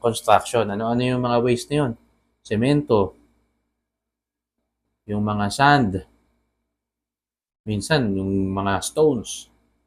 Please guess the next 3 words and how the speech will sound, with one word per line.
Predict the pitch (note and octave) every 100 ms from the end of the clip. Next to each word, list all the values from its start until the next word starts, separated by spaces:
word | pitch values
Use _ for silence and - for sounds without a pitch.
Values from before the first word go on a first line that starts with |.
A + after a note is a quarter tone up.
| _ _ _ _ _ _ _ _ _ _ _ _ _ _ _ _ _ _ _ _ _ _ - A2+ F#2 _ _ _ _ _ _ _
Minsan, | - B2 B2 A2+ A2 G#2+ _ _
yung | - G#2+ G#2+
mga, | G#2 G#2 G2+